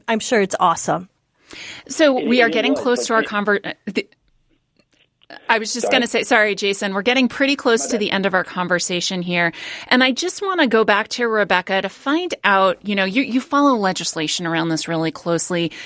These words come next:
Speaker 2: If you had to pick one or two things right now that you think would really shift the system in the direction where you'd like to see it to go, what would you want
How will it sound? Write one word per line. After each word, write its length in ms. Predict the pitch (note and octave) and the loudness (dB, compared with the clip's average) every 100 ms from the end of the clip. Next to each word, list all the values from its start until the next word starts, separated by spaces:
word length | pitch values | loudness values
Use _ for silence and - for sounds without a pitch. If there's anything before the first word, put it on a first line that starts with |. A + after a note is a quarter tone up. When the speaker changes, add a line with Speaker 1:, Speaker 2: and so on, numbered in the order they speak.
| - - | -16 -4
Speaker 2:
If 100 | - | 2
you 140 | C#4+ G#4+ | 4 4
had 80 | F4 | 2
to 80 | |
pick 240 | - G#3+ F#3 | -2 -4 -4
one 320 | F#3 G#3 C4 | 0 2 4
or 120 | C4+ | 2
two 260 | A#3+ A3+ G3+ | 0 -4 -4
things 360 | - F#3+ F#3 | -4 -4 -2
right 180 | F#3 F3 | 0 0
now 220 | F3+ F3 | 0 -2
that 80 | F3 | -4
you 160 | - G3+ | -4 -4
think 240 | A#3+ A3+ | -2 -2
would 140 | A3 F3+ | -2 -2
really 440 | F3 G#3+ G#3+ G#3 | 2 2 4 2
shift 440 | - - G3+ - | 0 0 -2 -2
the 80 | G3 | -8
system 420 | - F3+ - F#3 | -6 -6 -6 -4
in 80 | E3+ | -4
the 100 | E3 | -4
direction 380 | E3+ E3 - F3 | -2 -4 -4 -6
where 80 | E3+ | -4
you'd 200 | D#3+ D#3+ | -4 -4
like 140 | D#3+ | -4
to 80 | - | -4
see 180 | - F3 | -6 -4
it 80 | D#3+ | -4
to 80 | F3+ | 0
go, 100 | E3+ | 2
what 220 | A3+ E4 | 2 0
would 180 | F4 C#4+ | -4 -2
you 140 | A#3 | -2
want 400 | F3+ F3 F3 | 0 0 0